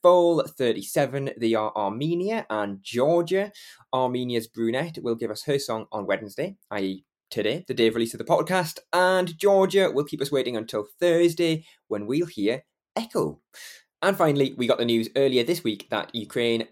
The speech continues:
and the U K, as host broadcasters of this year's contest, have randomly drawn their positions in the running order for the grand final. Ukraine will perform nineteenth, and Mae Muller for the U K will close the show in twenty-sixth place.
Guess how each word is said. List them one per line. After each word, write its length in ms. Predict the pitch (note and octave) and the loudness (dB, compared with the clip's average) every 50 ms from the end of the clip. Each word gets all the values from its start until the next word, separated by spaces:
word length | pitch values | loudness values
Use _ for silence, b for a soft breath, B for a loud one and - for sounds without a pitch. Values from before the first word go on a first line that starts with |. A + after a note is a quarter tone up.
| - | -2
and 180 | D#3 F#3 A3 G3+ | 0 0 0 0
the 60 | G3 | 2
U 160 | E3+ D3 C3+ | 2 0 0
K, 320 | C3 C3 A#2 A2 G#2+ G#2+ B B B B | 2 4 4 4 4 4 B B B B
as 140 | - - - | -8 -8 -6
host 440 | - - E3+ F3+ F#3 D#3+ - - _ | 0 2 4 4 4 2 -8 -10 _
broadcasters 680 | - F3 G3+ F#3 D#3 - C3 B2 - - B2+ A#2+ A#2 A#2+ - | 2 4 4 4 4 0 -4 -4 -2 -2 0 0 0 -2 -6
of 80 | - G2+ | -10 -8
this 160 | A2 G#2+ - | -8 -6 -4
year's 140 | - G#2 G#2 | -4 -4 -4
contest, 400 | - A#2+ A2 G2+ G2+ G#2 G2+ - | -4 -6 -6 -4 -4 -6 -6 -6
have 240 | - G#2 G2+ - - | -8 -8 -8 -6 -4
randomly 400 | A2+ B2 C#3+ E3 E3+ D#3+ C3 A2+ | -2 -2 0 0 -2 -2 -4 -4
drawn 300 | A2+ A2 G#2 G#2 G#2 G2+ | -2 -2 -4 -4 -4 -2
their 200 | - C#3 D3 D#3+ | -2 0 0 0
positions 420 | D#3 D3+ D3 D3+ D3+ - B2+ A#2 - | -2 -2 -4 -4 -4 -6 -10 -10 -8
in 180 | - A#2 A2+ | -6 -6 -4
the 120 | A2 G#2+ G#2 | -4 -4 -4
running 280 | A2+ A2+ A2+ A2+ A2 | -2 -2 -2 -2 -2
order 320 | A2 G#2+ G#2 G#2 G#2 G#2 B B B B B B _ | -2 0 2 2 2 0 B B B B B B _
for 100 | - D#3 | 0 2
the 80 | F3+ G#3 | 4 4
grand 260 | F#3 E3 C3+ B2 A#2+ | 4 4 4 2 2
final. 520 | - B2 A2+ A2 G#2+ G#2+ A2 A#2+ C#3 B B B B B B B - | 2 2 2 4 2 2 0 -2 -2 B B B B B B B -14
Ukraine 460 | A2+ A2+ - C3 B2 B2 A#2+ A#2+ A2+ | -14 -10 -4 -2 -2 0 0 -2 -2
will 140 | - A2+ A2 | -2 -2 -4
perform 380 | - - - A#2 A2 G#2+ G#2 - - | -4 -6 -4 -2 -2 -2 -2 -4 -8
nineteenth, 720 | A2 A2 A#2 B2+ C#3 C#3+ C#3+ - G#2+ G2 F#2+ F#2+ G2 _ - | -8 -6 -4 -4 -4 -4 -6 -6 -6 -6 -6 -6 -10 _ -10
and 240 | G#2 F#2+ F#2+ - - | -8 -8 -8 -8 -12
Mae 640 | F#2 G2 G#2 A#2 C#3 D#3 F3 F3+ F#3 F#3+ F3+ - - | -14 -12 -8 -4 -2 -2 0 0 0 0 -2 -4 -4
Muller 560 | - B2+ C3+ D3 E3 E3 C#3+ A2 G2 G2 - - _ b b b b b b b _ | -6 -6 -4 0 2 2 2 2 2 0 -2 -8 _ b b b b b b b _
for 220 | - - C#3 D#3 D3 | -6 -2 0 0 0
the 80 | G#2 | 0
U 120 | F2+ E2+ D#2+ | -4 -6 -8
K 300 | - F2+ E2 D#2 D#2 _ _ - | -10 -12 -14 -14 -16 _ _ -14
will 140 | - F#2 | -14 -12
close 220 | - - C#3+ C#3+ C#3 | -6 -2 -2 -2 -2
the 80 | A2 | -4
show 320 | - - G#2+ G2+ G2 F#2+ - _ _ _ _ - | -6 -4 -2 -2 -2 -4 -6 _ _ _ _ -8
in 160 | A#2+ C#3+ C#3+ | -8 -8 -8
twenty-sixth 1080 | - - - A2 A2 A#2 A2+ B2 A2 - - A#2+ - - - G2+ G2+ - - - - - | -8 -8 -6 -6 -6 -4 -4 -6 -6 -6 -8 -8 -10 -10 -10 -10 -10 -10 -14 -18 -18 -16
place. 480 | - F#2+ F#2 F2+ D#2+ - - - - | -16 -14 -14 -14 -16 -18 -20 -20 -20